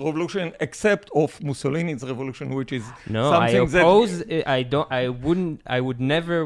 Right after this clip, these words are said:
Speaker 2: want to live in fascist Italy. But I state the fact that many Italian, uh, f-, I mean, many Italians feel, and also many Jews in Italy lived very well under,
Speaker 1: No,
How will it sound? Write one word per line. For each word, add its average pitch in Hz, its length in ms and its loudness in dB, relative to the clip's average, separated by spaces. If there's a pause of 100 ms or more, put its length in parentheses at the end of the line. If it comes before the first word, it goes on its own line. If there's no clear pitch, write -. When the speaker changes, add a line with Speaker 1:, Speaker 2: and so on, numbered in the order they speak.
(120)
Speaker 2:
want 143 220 0
to 139 80 -4
live 151 380 0
in 123 60 -2
fascist 123 560 -6
Italy. 151 420 -2 (340)
But 120 240 -2
I 110 80 0
state 147 400 -4
the - 20 -10 (140)
fact 180 240 -2
that 120 180 -4
many 139 340 -2
Italian, 160 560 -6
uh, 131 60 -8 (100)
f-, - 120 -20 (100)
I - 60 -12
mean, 117 160 -6
many 143 220 -4
Italians 143 400 -2
feel, 156 140 -8
and 135 100 -6
also 226 280 -6
many 160 400 -4
Jews 185 460 -6
in 127 100 -6
Italy 139 420 -4 (120)
lived 143 160 -6
very 139 320 -4
well 202 340 -2 (160)
under, 120 400 -2 (160)
Speaker 1:
No, 151 160 -4